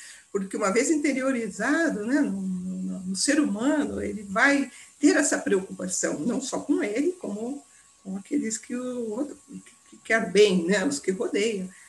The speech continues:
E muito, muito interessante. Já tava na minha lista saber aqui do feedback dos seus leitores e dos seus ouvintes, né?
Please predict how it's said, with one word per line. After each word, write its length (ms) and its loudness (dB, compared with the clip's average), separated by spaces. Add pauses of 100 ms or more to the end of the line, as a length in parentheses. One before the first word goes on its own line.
(200)
E 120 -6
muito, 480 -2
muito 180 2
interessante. 520 2
Já 100 2
tava 240 0
na 120 4
minha 200 2
lista 340 6
saber 300 4
aqui 180 -2
do 140 2
feedback 580 -2
dos 180 -2
seus 300 0 (380)
leitores 840 6
e 60 -2
dos 200 0
seus 260 2
ouvintes, 1000 -2 (340)
né? 320 -2